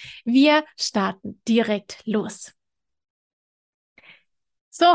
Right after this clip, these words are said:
hallo, nochmal herzlich willkommen. Schön, dass du dabei bist.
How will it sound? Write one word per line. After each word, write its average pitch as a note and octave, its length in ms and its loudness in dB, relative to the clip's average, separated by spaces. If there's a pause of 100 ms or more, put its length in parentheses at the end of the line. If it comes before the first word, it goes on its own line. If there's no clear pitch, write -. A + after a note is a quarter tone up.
hallo, C#4 380 0
nochmal B3 360 -2
herzlich C4 320 -4
willkommen. A#3 520 -4 (160)
Schön, C4 200 -2
dass A#3 120 -4
du G#3+ 80 -8
dabei G3 340 -8
bist. - 400 -8